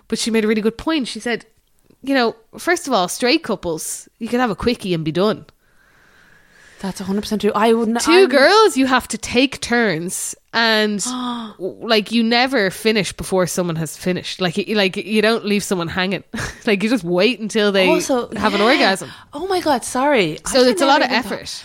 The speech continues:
Speaker 2: So much effort. Like, a quickie is the handiest. Like,
Speaker 1: We don't have that.
Speaker 2: and I think in a male-female relationship, like, oh God, this is very detailed now, but I feel like the guy can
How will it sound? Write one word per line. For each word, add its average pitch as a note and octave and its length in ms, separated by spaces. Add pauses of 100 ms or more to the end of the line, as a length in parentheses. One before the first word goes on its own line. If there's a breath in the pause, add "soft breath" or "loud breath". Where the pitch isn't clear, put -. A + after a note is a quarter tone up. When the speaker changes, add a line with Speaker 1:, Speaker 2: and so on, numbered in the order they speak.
(100)
Speaker 2:
So F#4 220
much A#4+ 160
effort. A3+ 220
Like, A#3 300 (580)
a - 60
quickie - 380
is A3 120
the A3 80
handiest. G#3+ 560
Like, F#3 320 (840)
Speaker 1:
We C4+ 200
don't D#4+ 160
have C4+ 340
that. D#3 260
Speaker 2:
and F4 80
I F4+ 60
think F#4+ 220
in F#4+ 80
a F4 60
male-female C#4 460
relationship, G3+ 680
like, F#3+ 320 (480)
oh F#3 160
God, D#3+ 220
this E3+ 80
is E3 160 (200)
very D3+ 240
detailed D3 340
now, C#3 160
but C#3+ 220
I D3 60
feel E3 180
like D3+ 260
the D#3 80
guy D3+ 360
can C#3+ 300